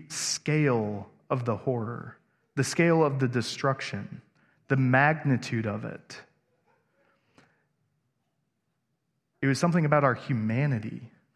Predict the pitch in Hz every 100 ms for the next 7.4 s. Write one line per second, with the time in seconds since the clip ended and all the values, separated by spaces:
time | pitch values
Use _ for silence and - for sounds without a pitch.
0 | - - _ _ _ _ - 110 - 120
1 | 110 120 - - _ _ _ _ _ _
2 | - 113 110 - 104 - 156 123 107 120
3 | - 139 131 156 143 151 139 135 139 113
4 | - 127 123 156 165 160 117 110 131 139
5 | 143 120 - - - - 135 165 151 143
6 | 135 143 - - 156 - - - 151 170
7 | 135 113 107